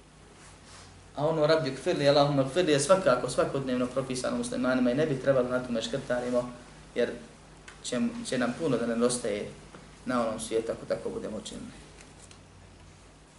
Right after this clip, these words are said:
Pa kaže: Ako vi budete radili af, ako budete vi ovako puno praštali,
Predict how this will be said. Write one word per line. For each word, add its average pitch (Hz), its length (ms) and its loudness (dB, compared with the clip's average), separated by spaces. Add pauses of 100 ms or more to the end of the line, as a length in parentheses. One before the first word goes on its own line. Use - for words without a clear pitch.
(1900)
Pa 160 120 2
kaže: 233 260 8
Ako 233 160 6
vi 262 140 8
budete 208 380 10
radili 175 400 8 (140)
af, 139 160 6 (340)
ako 202 100 0
budete 220 500 10
vi 214 280 10
ovako 180 440 12
puno 151 300 6
praštali, 131 540 4